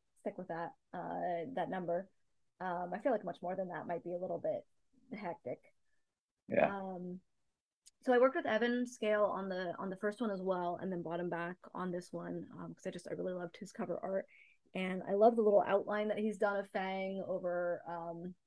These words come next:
Speaker 1: kinda all the characters in the graveyard. It, it was a nice, um, uh, I don't know what it's called, but it, it's just kinda like, it's got all the main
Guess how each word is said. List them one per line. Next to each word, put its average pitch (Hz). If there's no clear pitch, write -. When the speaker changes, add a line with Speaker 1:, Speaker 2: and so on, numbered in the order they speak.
Speaker 1:
kinda 226
all 202
the 202
characters 196
in 190
the 170
graveyard. 180
It, 170
it 180
was 185
a 196
nice, 202
um, 175
uh, 208
I -
don't 226
know 311
what 269
it's -
called, 180
but 175
it, 196
it's -
just 190
kinda 208
like, 180
it's -
got 185
all 175
the 180
main 170